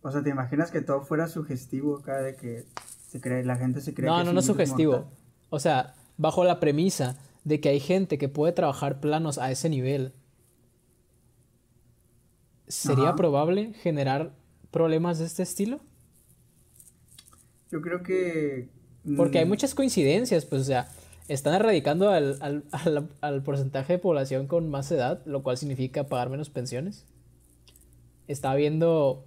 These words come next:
Speaker 2: problemas sociales, o sea,
Speaker 1: ¿Crees que todo
Speaker 2: ¿qué,
Speaker 1: esto
Speaker 2: qué,
Speaker 1: es una conspiración
Speaker 2: qué
Speaker 1: detrás
Speaker 2: más
Speaker 1: de
Speaker 2: problemas
Speaker 1: que
Speaker 2: hay? O sea, suponiendo, pues,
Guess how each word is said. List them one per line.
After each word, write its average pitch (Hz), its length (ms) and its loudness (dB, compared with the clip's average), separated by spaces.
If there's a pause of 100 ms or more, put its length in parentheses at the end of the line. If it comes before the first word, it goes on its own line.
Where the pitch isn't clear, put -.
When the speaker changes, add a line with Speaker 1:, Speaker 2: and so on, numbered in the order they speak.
(160)
Speaker 2:
problemas 143 580 0
sociales, 165 800 -2
o 151 80 -4
sea, 135 360 -2 (320)
Speaker 1:
¿Crees 151 240 0
que 165 80 -2
todo 147 220 0
Speaker 2:
¿qué, 151 40 4
Speaker 1:
esto 160 120 -2
Speaker 2:
qué, 160 60 2
Speaker 1:
es 151 120 -6
una 156 200 2
conspiración 143 720 -2
Speaker 2:
qué 135 100 -4
Speaker 1:
detrás 160 260 0
Speaker 2:
más 170 80 -2
Speaker 1:
de 147 60 -4
Speaker 2:
problemas 180 320 2
Speaker 1:
que 170 60 2
Speaker 2:
hay? 139 60 2
O 135 60 -2
sea, 160 100 -2
suponiendo, 160 720 2
pues, 127 260 -2